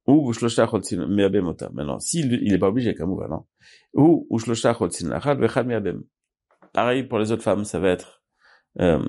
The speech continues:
encore les quatre derniers qui vont faire la même chose. Ainsi, ainsi de suite, Nimtseu Arba Khalitzot, Veiboum le Kol Achad Ve'achad. Chacune des femmes va subir quatre Khalitzot, puisqu'on parle de cinq frères, quatre Khalitzot et un Iboum. Dafka, nous dit la Gemara, Michlat Chalatz Va-, Michlat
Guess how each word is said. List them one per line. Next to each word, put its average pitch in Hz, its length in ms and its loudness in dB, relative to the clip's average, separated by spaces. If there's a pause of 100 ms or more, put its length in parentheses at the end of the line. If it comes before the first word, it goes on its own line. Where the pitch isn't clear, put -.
(140)
encore 95 260 0
les 92 140 -2
quatre 95 260 -4
derniers 85 420 -6
qui - 120 -10
vont 90 140 -6
faire 117 200 0
la 98 80 4
même 92 120 0
chose. - 360 -8 (100)
Ainsi, 110 320 2
ainsi 110 240 -2
de - 40 -14
suite, 143 240 -2
Nimtseu 113 340 2
Arba 110 260 2
Khalitzot, 120 420 -4 (500)
Veiboum 98 320 4
le 101 80 0
Kol 92 120 2
Achad 92 220 -2
Ve'achad. - 460 -4
Chacune 117 380 -2
des 95 80 0
femmes 95 340 -2 (320)
va 98 160 4
subir 117 420 0
quatre 98 220 -4
Khalitzot, 73 400 -2 (420)
puisqu'on 87 380 0
parle 82 180 0
de 87 60 -4
cinq - 260 -10
frères, - 360 -2 (500)
quatre - 220 0
Khalitzot 85 460 -2 (180)
et 98 160 0
un 95 140 0
Iboum. 80 440 -6 (560)
Dafka, 127 360 2
nous 90 120 0
dit 90 100 -2
la 87 100 2
Gemara, 85 200 0
Michlat 85 240 -2
Chalatz 82 440 -2
Va-, 90 240 2
Michlat 95 360 0